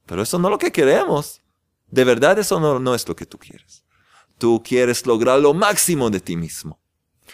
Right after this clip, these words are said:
Conectarte con tu alma y de verdad cumplir y completar tu misión en la faz de la tierra.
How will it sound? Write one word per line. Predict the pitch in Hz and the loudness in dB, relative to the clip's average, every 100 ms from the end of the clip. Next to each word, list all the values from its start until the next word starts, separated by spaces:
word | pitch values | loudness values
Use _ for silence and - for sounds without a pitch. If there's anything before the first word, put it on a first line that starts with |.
| _ - | _ -2
Conectarte | 151 151 151 - - 196 196 190 | 0 0 -4 -8 0 2 2 -2
con | 175 165 | -4 -6
tu | - 151 147 | -2 2 4
alma | 165 175 127 92 _ _ _ _ _ _ _ - | 4 2 -2 -8 _ _ _ _ _ _ _ -6
y | 131 | 2
de | 151 | 4
verdad | 147 139 147 160 - | 4 4 2 2 0
cumplir | 170 151 147 160 190 196 110 _ _ _ _ _ _ _ - | -4 -4 -2 2 4 2 -2 _ _ _ _ _ _ _ -14
y | |
completar | - 151 139 139 - 160 160 | -2 -2 0 -2 2 0 0
tu | 143 | -4
misión | 123 - 131 127 113 | -4 -4 -2 -2 -2
en | |
la | 101 | -6
faz | - 98 - | -6 -6 -6
de | |
la | 82 | -10
tierra. | - - - | -12 -20 -20